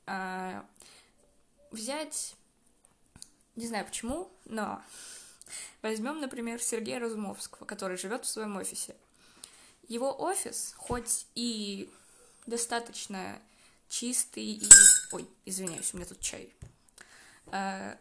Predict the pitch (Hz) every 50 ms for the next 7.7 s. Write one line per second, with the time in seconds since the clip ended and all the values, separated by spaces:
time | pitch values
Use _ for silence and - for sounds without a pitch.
0 | - - - - - - - 254 254 262 262 262 262 - 214 - - - 214 214
1 | - 202 196 - - - 202 196 - - 220 220 220 - - 349 359 - - -
2 | 202 202 - - - - - - - - - _ _ _ _ _ - - - -
3 | 220 220 220 226 233 233 240 240 233 233 220 220 220 214 220 220 - - - -
4 | - - - - - - - - _ - - - - _ _ - - - - 214
5 | 214 208 214 - - - - - - _ _ _ _ _ _ _ _ _ - -
6 | - 247 202 - 190 - - - 254 262 247 269 254 254 254 - 233 - - 247
7 | 240 - 285 - - 247 - 240 233 240 247 247 247